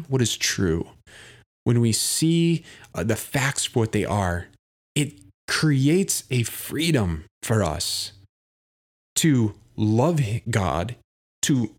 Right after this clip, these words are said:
love others, and to even to love ourselves. And it helps us to promote a better world and to then make good and right decisions for ourselves and for those in whom we love around us.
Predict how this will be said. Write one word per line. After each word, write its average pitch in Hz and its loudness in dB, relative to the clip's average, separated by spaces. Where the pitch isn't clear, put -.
love 117 2
others, 95 0
and 160 0
to 160 2
even 127 2
to 117 4
love 98 2
ourselves. 123 -2
And 120 2
it 101 0
helps - -2
us 147 0
to - -6
promote 107 2
a 110 0
better 101 2
world 107 0
and 131 2
to 131 2
then 110 2
make 110 -2
good 95 0
and 92 0
right 95 -2
decisions 87 -2
for 110 0
ourselves 90 0
and 98 0
for 95 0
those 87 0
in 90 0
whom 85 0
we 82 0
love 73 -4
around 85 0
us. - -2